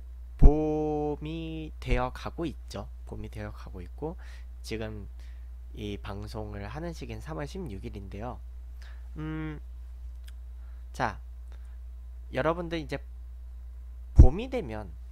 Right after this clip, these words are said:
이제 길거리에서 한 번쯤은 딱 그 보고 지나가는 꽃이 있죠. 그게 바로 이제 벚꽃인데, 어, 사실 우리, 그래서 이제 우리나라에서 나온 노래도 있죠.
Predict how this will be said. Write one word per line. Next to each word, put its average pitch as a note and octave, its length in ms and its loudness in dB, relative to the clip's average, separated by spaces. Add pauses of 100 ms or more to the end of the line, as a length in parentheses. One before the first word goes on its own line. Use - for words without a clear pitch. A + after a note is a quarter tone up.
(360)
이제 B2+ 140 -6
길거리에서 C#3+ 920 -4 (240)
한 C4+ 300 -8
번쯤은 A#3 640 -8
딱 - 220 -10
그 - 100 -10
보고 - 320 2
지나가는 G#2 520 -8
꽃이 - 360 -12
있죠. - 380 -12 (540)
그게 A#2 260 -4
바로 G2+ 300 -8
이제 F2+ 300 -8
벚꽃인데, - 920 -6 (1120)
어, B2 440 -6 (760)
사실 A#3 500 -2 (1400)
우리, C3+ 340 -4 (100)
그래서 G3+ 580 2
이제 C3+ 160 -2
우리나라에서 A#2+ 680 -2
나온 G#2+ 340 -4
노래도 A2 340 -4
있죠. A#2 400 -6